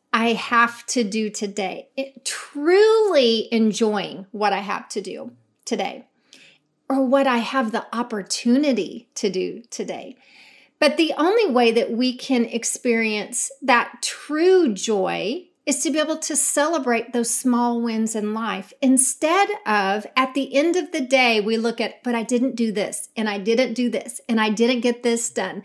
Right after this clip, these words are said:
and I didn't get to mark this off my list." You guys, we should be praising what we were able to accomplish. So start praising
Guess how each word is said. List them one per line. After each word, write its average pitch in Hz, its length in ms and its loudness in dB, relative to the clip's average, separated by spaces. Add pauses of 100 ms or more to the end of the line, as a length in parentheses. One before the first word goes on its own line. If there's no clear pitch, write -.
(380)
and 240 100 2
I 220 80 2
didn't 247 280 4
get 269 140 4
to 254 80 0
mark 220 280 2
this 233 160 -2
off 208 180 -4
my 196 160 -4
list." 190 380 -8 (240)
You 277 100 4
guys, 262 300 2
we 254 120 4
should 311 380 -2
be 320 160 0
praising 240 720 0
what 226 380 2
we 247 180 2
were 247 840 2
able 220 320 0
to 220 320 -2
accomplish. 190 800 -10 (280)
So 277 220 4
start 320 600 2
praising 240 880 2